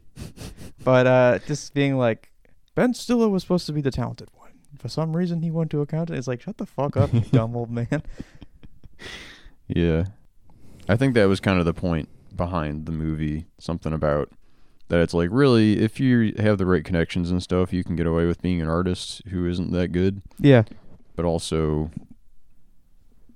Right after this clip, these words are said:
Speaker 1: uh, I don't know. It's hard to say why, like, Judd Hirsch,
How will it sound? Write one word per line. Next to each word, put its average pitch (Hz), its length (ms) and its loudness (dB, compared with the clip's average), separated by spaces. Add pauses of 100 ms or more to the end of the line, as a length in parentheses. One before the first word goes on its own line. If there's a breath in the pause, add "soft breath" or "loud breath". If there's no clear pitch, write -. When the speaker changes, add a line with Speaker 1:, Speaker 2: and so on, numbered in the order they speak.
(160)
Speaker 1:
uh, 58 380 -4 (580 soft breath)
I - 80 -2
don't 127 120 2
know. 113 180 0 (580 soft breath)
It's - 80 -10
hard 175 160 6
to 147 80 4
say 117 220 6
why, 98 200 8
like, 87 200 4
Judd 87 260 4
Hirsch, 85 460 -2